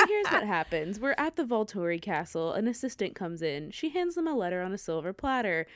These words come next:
Errol reads it. He's like, "This is bad grammar. Kill that bitch." They kill the assistant that's a human and eat her up. Gobble, gobble.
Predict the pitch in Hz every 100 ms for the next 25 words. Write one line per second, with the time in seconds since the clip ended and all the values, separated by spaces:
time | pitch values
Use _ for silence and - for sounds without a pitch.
0 | - - - 175 170 190 220 269 302 269
1 | 202 175 160 170 170 170 180 - 180 208
2 | 202 208 240 277 269 240 - 254 277 208
3 | 175 180 160 - - 175 170 170 160 180
4 | 190 - 226 - 214 196 202 - 220 226
5 | 220 226 196 165 156 151 156 175 214 -
6 | 170 147 175 190 285 285 247